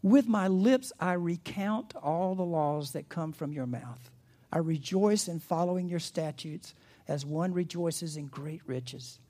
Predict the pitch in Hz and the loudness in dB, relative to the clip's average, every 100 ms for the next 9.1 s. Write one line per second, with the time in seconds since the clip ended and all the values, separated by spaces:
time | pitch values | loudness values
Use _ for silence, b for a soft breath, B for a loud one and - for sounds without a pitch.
0 | b b 160 160 165 190 226 220 220 220 | b b -2 0 2 4 4 2 0 0
1 | 208 202 190 196 160 151 - 151 - - | 2 2 0 -2 -4 -6 -4 -6 -6 -10
2 | 139 135 127 - 202 202 170 190 196 170 | -10 -10 -10 -4 0 0 0 0 -2 -4
3 | 127 120 127 - B B B - 170 165 | -10 -12 -16 -18 B B B -2 0 0
4 | 147 151 160 180 175 165 156 156 - 147 | 0 2 2 0 -2 -4 -4 -4 -6 -10
5 | 156 135 - - 165 - 147 127 127 - | -10 -18 -20 -10 -10 -4 -4 -4 -8 -10
6 | 143 143 135 156 165 185 - b b b | -8 -6 -4 -2 -2 -2 -8 b b b
7 | b 156 147 139 127 123 - b b b | b -4 -2 -4 -4 -8 -14 b b b
8 | b - 156 151 147 156 160 143 175 180 | b -10 -4 -4 -2 -2 -2 -2 -2 -2
9 | 170 | -2